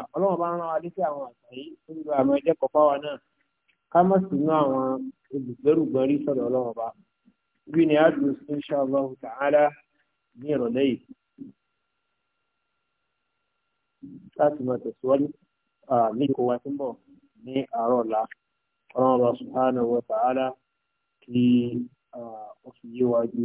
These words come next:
bí a ti sọ yìí lọ. Wa sallallahu wa barik ala Muhammadin wa ala alihi wa sahbihi wa sallama tasliman kathira.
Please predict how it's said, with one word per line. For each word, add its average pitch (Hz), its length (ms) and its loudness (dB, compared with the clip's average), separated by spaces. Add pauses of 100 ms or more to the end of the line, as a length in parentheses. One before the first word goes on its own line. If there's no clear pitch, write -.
(120)
bí 120 140 -6
a 117 120 -2
ti - 120 -20
sọ - 160 -4
yìí 113 140 -2
lọ. 107 120 -14 (720)
Wa - 140 -20
sallallahu 127 520 2
wa 120 100 0
barik 120 280 -2 (180)
ala 127 200 -14
Muhammadin 147 600 0 (600)
wa 135 80 0
ala 131 160 4 (100)
alihi 131 480 2
wa 127 160 0
sahbihi 131 520 -6 (280)
wa 123 140 -20
sallama 131 440 -12
tasliman 127 540 -20
kathira. 131 440 -10